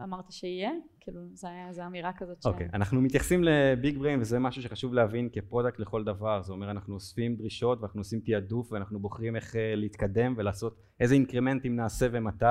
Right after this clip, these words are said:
Speaker 2: ומה האימפקט שכל אינקרמנט עשה. ועד היום לא היה לנו, אה, פרודקט, ואנחנו מבינים שככל שהקומפלקסיטי עולה, אנחנו צריכים מישהו שיהיה, אה, ממש... אה, מ-, מוקצה ל-, להבין את עולמות הבעיה האלו ולתפקד כפרודקט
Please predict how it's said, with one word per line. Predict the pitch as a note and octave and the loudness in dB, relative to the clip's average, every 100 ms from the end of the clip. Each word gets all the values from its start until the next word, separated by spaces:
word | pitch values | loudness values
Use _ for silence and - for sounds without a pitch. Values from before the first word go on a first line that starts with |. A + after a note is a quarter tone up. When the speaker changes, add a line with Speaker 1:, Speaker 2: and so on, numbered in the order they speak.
| C#3 F3 F3 _ _ - | 8 4 -2 _ _ 0
Speaker 2:
ומה | A2 C#3 | 4 6
האימפקט | D#3 D#3 D3+ - | 6 4 -2 -6
שכל | A2+ A#2+ | 0 0
אינקרמנט | A#2+ A2+ A2+ A2 G2+ | 0 0 -2 -2 -4
עשה. | - A2+ D3+ - _ _ _ _ _ | -2 0 -2 -6 _ _ _ _ _
ועד | G2+ A2 C#3 | 6 8 8
היום | D3 B2+ | 6 4
לא | C3 | 4
היה | B2 | 2
לנו, | A#2 A2 G#2 | 2 0 0
אה, | F#2+ F#2 | -2 -2
פרודקט, | F#2+ G2 C#3+ A2 | -4 0 0 0
ואנחנו | G2 G#2+ | -4 -4
מבינים | G2 G#2+ A#2+ | -2 0 0
שככל | B2+ A2 G2+ A#2 A2+ | -2 -6 -4 -2 -2
שהקומפלקסיטי | A2+ G#2+ A2 A2 A2 G#2 | -2 -4 -4 -4 -6 -6
עולה, | G#2 G#2 A2 | -2 0 0
אנחנו | G#2 G#2+ | -2 -6
צריכים | G2+ - A2+ A2 G#2+ - - | -10 -6 -2 -2 -4 -10 -8
מישהו | A2 A#2 | -6 -6
שיהיה, | - G#2 G#2 G#2 | -2 2 2 2
אה, | G#2+ G2+ G2 F#2+ F#2+ G#2+ _ | -4 -6 -4 -6 -8 -14 _
ממש... | G#2+ G#2 G#2+ - - - _ _ _ - | -6 -4 -4 -4 -10 -16 _ _ _ -6
אה, | G2 F#2+ F#2 F#2+ G#2 - _ _ _ _ _ _ _ _ _ C3 - | -4 -4 -6 -10 -14 -18 _ _ _ _ _ _ _ _ _ -10 -2
מ-, | C3+ B2 | -2 2
מוקצה | A#2 B2 - - D3+ D3 | 2 2 2 6 8 8
ל-, | B2+ A#2+ | 6 6
להבין | A2 A2 G2+ B2+ | 4 2 0 -2
את | A#2+ | -2
עולמות | A2+ A2+ A#2 | -2 -2 -2
הבעיה | A2+ G#2 G#2 A2+ | -2 0 2 2
האלו | B2+ G#2+ | 0 0
ולתפקד | G2+ G2+ G#2 G2+ - A#2+ | -2 -4 -6 -6 0 0
כפרודקט | - G#2 A2 A2 G#2 | 0 -6 -4 0 0